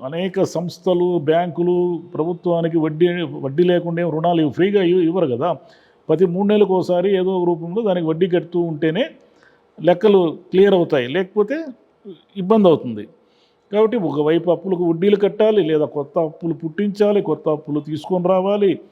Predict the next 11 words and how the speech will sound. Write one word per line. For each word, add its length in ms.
ఈ 160
పథకాలన్నిటికీ 840
డబ్బులు 360
ఇవ్వాలి. 360
ప్రతి 200
రైతుకి 460
ఏడాదికి 560
ఇరవై 340
వేల 260
పెట్టుబడి 500
సాయం, 380